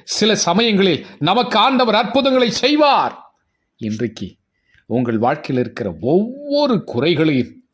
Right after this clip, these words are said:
அவர் நிறைவாக்குவார். நன்மையினால் உங்களை திருப்திப்படுத்துவார்.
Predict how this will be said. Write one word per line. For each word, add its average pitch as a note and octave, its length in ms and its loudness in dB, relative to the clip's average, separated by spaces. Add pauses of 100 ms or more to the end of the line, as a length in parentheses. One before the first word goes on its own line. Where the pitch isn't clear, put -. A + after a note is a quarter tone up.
(100)
அவர் G#2 240 -2 (240)
நிறைவாக்குவார். G#2+ 840 -4 (280)
நன்மையினால் C#3+ 840 0 (200)
உங்களை A2+ 340 -2
திருப்திப்படுத்துவார். A2+ 1040 -6